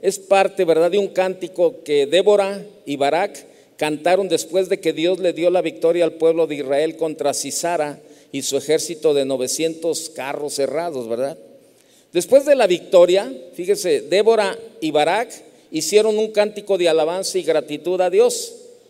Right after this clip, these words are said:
Y quiero, ahí hay algunos versículos, ¿verdad? Este, eh, alabaron a Dios por haber derrotado al enemigo, por haber estado con ellos y ayudarlos en la lucha.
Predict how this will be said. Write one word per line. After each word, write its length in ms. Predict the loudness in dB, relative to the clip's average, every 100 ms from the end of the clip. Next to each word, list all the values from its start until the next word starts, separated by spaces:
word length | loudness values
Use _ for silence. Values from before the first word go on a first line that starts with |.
| _ _ _ _ _ _ _ -12
Y 260 | -10 -10
quiero, 340 | 4 6 6 2
ahí 400 | 0 2 0 2
hay 160 | 2 2
algunos 460 | -2 0 -2 0
versículos, 800 | 2 2 2 -4 -2 0 2 2
¿verdad? 360 | 2 2 0 -4 -6
Este, 580 | -8 -4 -2 -2 -2 -6
eh, 440 | -2 -2 -2 -8 -20 -20 -20 _ _ _
alabaron 480 | 0 2 4 2 2
a 80 | 2
Dios 320 | 4 2 0
por 220 | 2 2
haber 300 | 4 2 2
derrotado 640 | 0 2 2 2 0 2
al 80 | 2
enemigo, 720 | 0 -2 -2 0 0 -2 -4 -2
por 160 | 0
haber 240 | 2 0 -2
estado 420 | -2 0 0 -2
con 200 | -2 -2
ellos 480 | -2 0 -2 -4 -10 -20 -4
y 100 | 4
ayudarlos 640 | 4 4 0 0 -2 -4
en 100 | -2
la 100 | -2
lucha. 440 | -2 -6 -6 -8